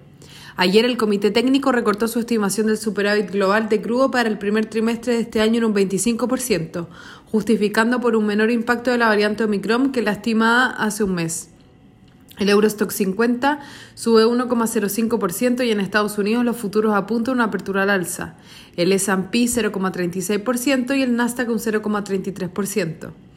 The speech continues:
Por su parte, en Asia los mercados cerraron mixtos, con el C S I trescientos retrocediendo un cero coma cuarenta y seis por ciento, mientras que el Hang Seng subió un cero coma cero seis por ciento y el Nikkei un uno coma setenta y siete por ciento.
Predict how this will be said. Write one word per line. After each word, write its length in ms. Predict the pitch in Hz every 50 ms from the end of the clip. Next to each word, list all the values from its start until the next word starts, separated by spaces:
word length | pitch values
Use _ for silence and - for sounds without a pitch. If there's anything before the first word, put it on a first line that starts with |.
| - - - - - - - -
Por 180 | - 202 196 190
su 160 | - 214 190
parte, 520 | 226 240 240 240 240 - 294 311 294 - 214
en 120 | 214 220
Asia 240 | 226 220 - 262 233
los 100 | 233 220
mercados 440 | 214 214 202 214 220 220 214 208 214
cerraron 360 | 226 202 208 208 208 208 220
mixtos, 500 | 233 220 - - - 185 175 165 165 -
con 220 | - - 190 185
el 80 | 185 180
C 160 | - 220 220
S 180 | 220 214 233 226
I 100 | 226 214
trescientos 520 | 214 208 196 - - 240 226 233 240 233
retrocediendo 580 | 233 220 214 202 196 196 - 202 196 196 202 202
un 60 | 196
cero 220 | 202 220 202 202
coma 160 | 190 202 196
cuarenta 320 | 185 190 185 180 175 175 175
y 20 |
seis 160 | - 196 185
por 180 | 180 - 175 160
ciento, 460 | - - 254 254 247 247 277 294 294 294 - - - - - - - - - - -
mientras 320 | 240 247 240 240 254 240
que 100 | 247 262
el 100 | 240 - -
Hang 160 | 233 226 214
Seng 240 | - 254 247 254 240
subió 260 | 240 240 233 220 220
un 60 | 214
cero 240 | 208 - 220 214 208
coma 160 | 214 208 202
cero 220 | 202 214 196 190
seis 180 | 185 - 202 190
por 180 | 196 - 196 185
ciento 320 | - 247 247 240 240 262
y 120 | 247 233
el 100 | 226 214
Nikkei 380 | 208 208 196 202 220 226 240 -
un 240 | - 220 208 202 202
uno 240 | 196 208 214 214 214
coma 180 | 208 208 208 196
setenta 360 | 202 202 180 190 180 175 175
y 20 |
siete 240 | 165 185 180 175 175
por 140 | 170 175 165
ciento. 440 | - - 160 147 147 - - 156